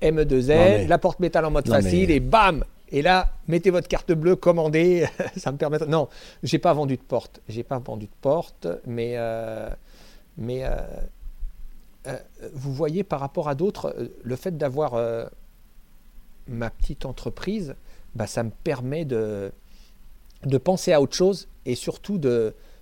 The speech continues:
Speaker 1: de réfléchir à la stratégie quand je suis sur vélo, contrairement à ce qu'on puisse penser. Et ça, c'est un vrai plus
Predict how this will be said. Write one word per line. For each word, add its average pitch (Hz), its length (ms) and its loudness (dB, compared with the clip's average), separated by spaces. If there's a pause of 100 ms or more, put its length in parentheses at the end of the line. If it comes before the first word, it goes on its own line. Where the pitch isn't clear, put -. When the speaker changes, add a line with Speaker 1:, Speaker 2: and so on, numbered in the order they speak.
(120)
Speaker 1:
de 117 200 -2
réfléchir 143 560 -2
à 120 40 -4
la 110 80 0
stratégie 135 380 -8
quand 131 120 -6
je - 60 -8
suis 117 100 -8
sur 127 160 -4
vélo, 110 240 -4
contrairement 143 460 -6
à 151 60 -8
ce - 60 -14
qu'on 117 120 -6
puisse - 180 -8
penser. - 320 -10 (1120)
Et - 120 -10
ça, 208 200 -6
c'est 147 160 -8
un 110 80 -4
vrai 143 160 -4
plus - 380 -10